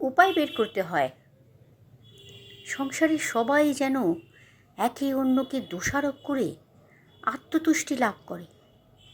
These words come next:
ছাত্র পরীক্ষার ফল ভালো না করলে গৃহশিক্ষকের দোষ, ছেলে মেয়ে মানুষ না হলে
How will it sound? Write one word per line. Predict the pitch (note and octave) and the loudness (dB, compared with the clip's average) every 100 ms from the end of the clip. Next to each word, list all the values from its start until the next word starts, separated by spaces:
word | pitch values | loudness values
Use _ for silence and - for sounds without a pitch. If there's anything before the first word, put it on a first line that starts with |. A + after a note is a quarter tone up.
| - - - - - - - - | -20 -20 -20 -20 -20 -20 -20 -14
ছাত্র | - D#4+ E4 E4+ | 4 4 6 0
পরীক্ষার | D#4+ D#4+ D#4+ D#4+ | 4 4 4 -4
ফল | D#4 D#4+ D#4 | 0 0 0
ভালো | D4+ D4+ D4+ | 2 2 6
না | D4+ | 4
করলে | D#4 D#4+ E4 - - _ _ _ _ _ G3 | 4 4 4 2 -10 _ _ _ _ _ -2
গৃহশিক্ষকের | A#3 B3+ C4 C4+ - C#4 C#4+ A#3 | 4 4 4 -4 -4 -4 -2 0
দোষ, | C4 C4+ - - - _ _ _ _ _ _ - _ _ - - | 0 0 -6 -12 -18 _ _ _ _ _ _ -20 _ _ -20 -12
ছেলে | - D4+ D#4 | 2 6 8
মেয়ে | D4 D4+ | 8 6
মানুষ | C#4 C4 C4+ D#4 - | 8 8 8 4 4
না | D#4+ | 2
হলে | D#4 C#4 E3 | 4 2 0